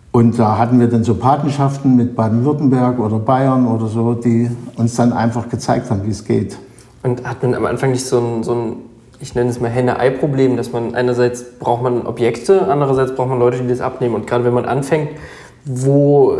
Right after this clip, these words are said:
Speaker 2: entwickelt sich zuerst ein Netzwerk, auf, auf welcher Seite? Oder wie war es bei Ihnen zum Beispiel? Hatten Sie irgendwie einen guten Zugang zu, zu Objekten oder hatten Sie einfach Leute, die kaufinteressiert waren und haben
Speaker 1: Die
Speaker 2: sich das
Speaker 1: Jahre
Speaker 2: gemacht?
Speaker 1: nach der Wende war davon geprägt, dass die Leute,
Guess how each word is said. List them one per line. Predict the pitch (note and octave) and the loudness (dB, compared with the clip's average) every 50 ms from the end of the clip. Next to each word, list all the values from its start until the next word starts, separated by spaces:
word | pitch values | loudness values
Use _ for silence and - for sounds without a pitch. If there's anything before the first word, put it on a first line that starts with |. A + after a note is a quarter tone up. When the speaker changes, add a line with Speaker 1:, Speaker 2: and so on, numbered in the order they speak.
| - - | -2 0
Speaker 2:
entwickelt | C#3 C3+ B2+ C3+ C3+ C#3+ C3+ C3+ | 0 0 2 2 2 0 0 0
sich | C#3 B2+ - | -2 -4 -4
zuerst | - - - C#3 C#3 - - | -2 -2 0 -2 -2 -2 -2
ein | C3 | 0
Netzwerk, | A#2+ A2+ A2+ - - A#2 G#2+ - | 0 0 -2 -4 -6 -6 -4 -4
auf, | - G#2+ - - - - | -4 -6 -8 -10 -14 -14
auf | - - | -10 -8
welcher | A#2 A2+ A#2 A#2+ | -6 -4 -4 -4
Seite? | A#2 G2 G2+ A2+ - - B2 C3 C3 - - - - - - - - - - - - - | -2 -2 -2 -2 -4 -6 -8 -10 -12 -14 -18 -20 -20 -20 -20 -20 -20 -20 -20 -20 -18 -10
Oder | - A#2 A2 | -6 -4 -4
wie | A#2 A#2 A#2 | -2 0 2
war | A#2+ A#2 | 2 0
es | A#2 - | 0 -2
bei | B2+ A#2 | -2 -2
Ihnen | A#2 C3+ C#3+ C#3 | 0 2 2 2
zum | C3+ B2 A#2 | 2 2 0
Beispiel? | A#2 A#2 A#2 - - | 0 0 0 -2 -6
Hatten | A#2+ A#2 B2 A#2+ | -6 -6 -6 -6
Sie | A#2+ A#2+ A#2+ A#2+ A2 | -6 -4 -2 -2 -2
irgendwie | - - - - - B2 A#2 A#2+ A#2+ | -2 -4 -6 -6 -6 -6 -4 -4 -4
einen | A#2+ | -4
guten | A#2+ - B2+ C3 B2+ | -2 -2 -2 -2 -2
Zugang | - - D#3 D3 D3+ C#3+ C3+ C3 C3+ | -2 0 2 2 4 4 4 2 0
zu, | - - - B2+ A#2+ A#2+ B2 A#2+ A#2 | -4 -4 -4 -2 0 0 0 -2 -2
zu | - - A#2+ | -4 -4 -4
Objekten | A2+ A2+ C#3+ D3+ D3+ D3+ - - C#3+ | -2 0 0 0 0 -2 -4 -4 -4
oder | B2+ - A#2 A#2+ A#2+ A#2+ | -2 -2 -2 -2 -2 -4
hatten | A#2+ - B2+ B2 | -6 -6 -6 -4
Sie | B2 B2 A2 | -2 0 0
einfach | - A#2+ - B2+ B2+ - - - - | 0 -2 -4 -6 -8 -10 -12 -10 -4
Leute, | B2 B2 B2 B2+ B2 B2 | 0 2 2 4 2 2
die | B2 A#2 | -2 -2
kaufinteressiert | - B2+ B2+ C3 - C#3 C3 B2+ - - C#3 C3+ - | 0 0 0 0 0 -2 -4 -4 -4 -2 -2 -2 0
waren | B2 B2 B2+ B2+ B2+ B2 - | 0 0 2 2 0 0 -2
und | A#2+ B2 - | -4 -4 -2
haben | B2 B2+ | 2 4
Speaker 1:
Die | B2+ | 4
Speaker 2:
sich | B2+ B2+ | 4 4
das | B2+ | 4
Speaker 1:
Jahre | B2+ C#3 D3 D#3 | 2 2 4 4
Speaker 2:
gemacht? | C3+ C#3 C#3 C#3 | 4 4 4 4
Speaker 1:
nach | C#3+ - | 2 2
der | C#3+ B2 B2+ | 2 2 4
Wende | C3+ C#3 D3 D#3 B2+ B2 | 4 4 2 2 2 2
war | C3 B2+ | 0 0
davon | A2+ B2+ B2 B2 A#2+ - C#3+ C3+ | 0 0 -2 -2 0 2 2 2
geprägt, | B2 C3+ A#2+ - - C3 B2+ A#2+ - | 2 2 -2 -2 0 -2 -2 -2 -2
dass | C3 A#2 - | -4 -4 -2
die | - A#2+ | -2 0
Leute, | A2+ A#2 A#2 A#2+ A#2 C3 B2+ G2+ - | 0 2 2 0 0 -2 -4 -4 -6